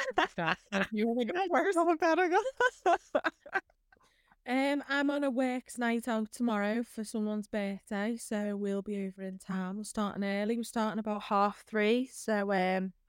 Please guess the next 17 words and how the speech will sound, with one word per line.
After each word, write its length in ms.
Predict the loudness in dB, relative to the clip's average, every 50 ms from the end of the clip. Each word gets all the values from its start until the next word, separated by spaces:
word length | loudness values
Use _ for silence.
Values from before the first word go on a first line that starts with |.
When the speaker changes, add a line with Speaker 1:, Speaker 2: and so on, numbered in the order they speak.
| _
Speaker 1:
Love 120 | -20 -20 -12 -10
that. 180 | -10 -10 -10 -14 _ _ _ _ _ _ _ _ _ _ _ _ _ _ _ _
Speaker 3:
I'll 140 | 0 0 2
be 100 | 2 0
sending 460 | 0 4 4 4 4 4 4 2 2
you 100 | 2 2
some, 360 | 0 -2 -2 -2 -2 -2 -2 -8 _ _ _ -6
uh, 300 | -2 0 0 0 0 -2 -6 _
drunk 300 | -2 -2 -2 -2 -4 -6
Snapchats 640 | -2 -2 -2 -2 -2 -2 0 2 2 2 -2 0 2
round 300 | 4 4 4 4 2 2
about 340 | 2 4 4 4 4 2 0 _
seven 400 | -12 -2 0 0 0 0 -2 -4
P 180 | -4 -4 -4
M. 300 | -2 0 0 0 0 -2 -4 _ _ _ _ _ _
Speaker 1:
Love 240 | -6 -6 -6 -4 -2
it. 160 | -4 -4 -4